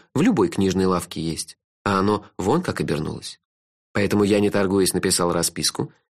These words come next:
вернее, приложил руку к специальной самопишущей табличке, предназначенной для денежных расчетов. Прочитав мое имя и выяснив, с кем имеет дело,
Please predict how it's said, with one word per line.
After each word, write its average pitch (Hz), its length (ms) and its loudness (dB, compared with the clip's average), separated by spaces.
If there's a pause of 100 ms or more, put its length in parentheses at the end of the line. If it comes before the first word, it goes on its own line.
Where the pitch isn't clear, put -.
вернее, 123 300 2
приложил 127 440 2
руку 139 220 0
к - 40 -2
специальной 98 460 0
самопишущей 95 600 -2
табличке, - 520 -2 (220)
предназначенной 104 680 2
для 98 140 0
денежных 87 440 0
расчетов. - 480 -6 (760)
Прочитав 110 460 0
мое 101 220 2
имя 127 420 0 (260)
и 113 120 0
выяснив, 110 420 0
с - 60 -2
кем 98 220 0
имеет 92 400 2
дело, 131 340 0